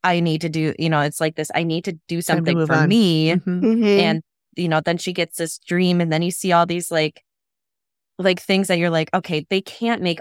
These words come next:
Speaker 1: all these things go right, can they?" And they
Speaker 2: Yeah.
Speaker 1: don't.
Speaker 2: Yeah.
Speaker 1: But you
Speaker 3: Mm-hmm.
Speaker 1: don't know which ones aren't gonna fall
Speaker 3: Right.
Speaker 1: into place and which ones are.
Speaker 2: Right.
Speaker 1: But one thing I thought was kind of really interesting was because, yeah, she's a housekeeper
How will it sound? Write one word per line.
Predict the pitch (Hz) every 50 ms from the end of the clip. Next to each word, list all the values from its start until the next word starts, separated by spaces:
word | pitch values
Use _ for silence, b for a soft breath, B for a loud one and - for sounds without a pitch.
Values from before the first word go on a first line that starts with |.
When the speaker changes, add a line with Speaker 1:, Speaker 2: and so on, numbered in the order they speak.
| -
Speaker 1:
all | 151 156 156 175
these | 170 165 156 -
things | - 139 135 135 101 - -
go | 147 139 143 139 139 123
right, | 127 143 143 143 131 127 - -
can | - 165 139 147 165 160
they?" | 175 185 196 202 214 -
And | - 202 226 233
they | 247 269
Speaker 2:
Yeah. | 226 - 151
Speaker 1:
don't. | 143 110 110 117 120 175 196 185 - - - _ _ -
Speaker 2:
Yeah. | 165 135 - 233
Speaker 1:
But | 226 185
you | 185 196
Speaker 3:
Mm-hmm. | 202 185
Speaker 1:
don't | 233 254 262 226
know | 220 214
which | 214 175 185 180 - -
ones | - - 156 156 175 196 - -
aren't | 147 156 165 - -
gonna | 170 165 160
fall | 156 190
Speaker 3:
Right. | 185 185 160 147 160
Speaker 1:
into | 156 156 151
place | - - 156 139 156 196 - -
and | 165 156
which | 143 147 - -
ones | 160 147 151 - - -
are. | 139 127 123 135 143 160 185 190 - _ _ _ _ _ -
Speaker 2:
Right. | 180 170 147
Speaker 1:
But | 190 185 170 160 147 - -
one | - 175 170 175 175 180 214
thing | 208 254 226 214 202
I | 185
thought | 202 - 160 156 147
was | 156 160 156 - -
kind | - - 160 147
of | 151 151 - _ _ _ _ _ _ _ _ _ _ _ _ _ _ _ _ _ _ _ _ _ -
really | 170 185 180 175 175 170
interesting | - - 165 160 151 - 165 160 - - - 143 131 131 131 143
was | - - 151 -
because, | - 160 151 - 160 156 147 143 165
yeah, | 160 -
she's | - - - 165 156 160
a | 165
housekeeper | 156 151 139 147 - - - 160 156 -